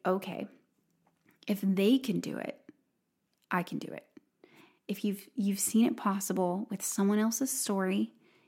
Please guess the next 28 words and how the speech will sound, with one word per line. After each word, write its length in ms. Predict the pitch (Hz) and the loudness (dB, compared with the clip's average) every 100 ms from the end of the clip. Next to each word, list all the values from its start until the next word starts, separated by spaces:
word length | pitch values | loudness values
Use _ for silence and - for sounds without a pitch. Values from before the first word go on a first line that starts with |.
| _ _ | _ _
it 180 | 220 202 | 0 4
is 220 | 202 190 | 6 4
possible 500 | 190 - 175 202 208 | 2 -2 -2 -2 -4
for 140 | - 196 | -2 -2
you. 180 | 196 220 | -2 -2
So 180 | - | -2
if 100 | 196 | 0
you're 100 | 226 | 6
not 200 | 240 262 | 6 6
ready 200 | 233 220 208 | 4 2 2
to 60 | |
have 240 | 196 190 190 | 0 0 0
that 200 | 175 - | 0 0
faith 220 | 185 185 | -4 0
yet, 200 | 180 - | -2 2
I'm 140 | 226 | 4
gonna 140 | 208 214 | 4 4
have 200 | 214 202 | 2 0
it 120 | - | 0
for 220 | - 196 | 0 2
you. 280 | 170 160 185 | 4 2 2
And 80 | - | 2
I'm 80 | 202 | 2
gonna 180 | 190 190 | 2 0
tell 180 | - 196 | -2 -2
you 140 | 196 | -2
that 220 | 180 185 - | -2 -2 2
it 160 | 226 | 2